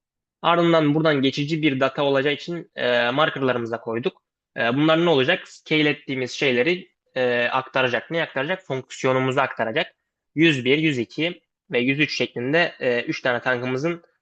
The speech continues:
e, im-, e, L-, L I ve L Q olarak input ve output şeklinde geçiş olarak aktaracak. False zaten durdurmak içindi. Main bloğumuza gelelim şimdi. Ne demiştik? E, L I ve L Q demiştik. Hah, işte onlar burada yarıyor işimize.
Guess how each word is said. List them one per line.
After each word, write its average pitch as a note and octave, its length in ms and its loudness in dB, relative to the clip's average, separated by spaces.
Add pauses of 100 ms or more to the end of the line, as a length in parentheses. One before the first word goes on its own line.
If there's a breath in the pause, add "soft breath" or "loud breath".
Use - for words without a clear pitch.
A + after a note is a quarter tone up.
(200)
e, - 100 -2 (300)
im-, C#3+ 340 -2
e, C3 200 2
L-, C3 300 -2
L C#3 180 4
I D3 140 2
ve B2+ 120 2
L B2+ 120 0
Q - 160 -8
olarak C3+ 320 -4
input B2+ 280 -8
ve B2+ 60 0
output - 320 -2
şeklinde B2 540 0 (200)
geçiş C3+ 200 -6
olarak C#3 240 4
aktaracak. A2+ 340 -2
False C#3+ 200 0
zaten C#3 280 0
durdurmak B2+ 420 0
içindi. C3 400 -2 (960)
Main D#3+ 320 4
bloğumuza C#3 300 4
gelelim C#3 260 4
şimdi. A2+ 320 -8 (460 soft breath)
Ne F3 100 4
demiştik? - 440 0 (400 soft breath)
E, B2 60 -2 (680)
L C#3+ 440 2
I D#3+ 120 4
ve D3+ 140 4
L D3 160 2
Q D#3+ 120 -4
demiştik. C#3 440 -6
Hah, B2 180 -4
işte F3+ 200 -2
onlar G3 320 2
burada G#3 280 0
yarıyor B2 320 0
işimize. C3 600 -2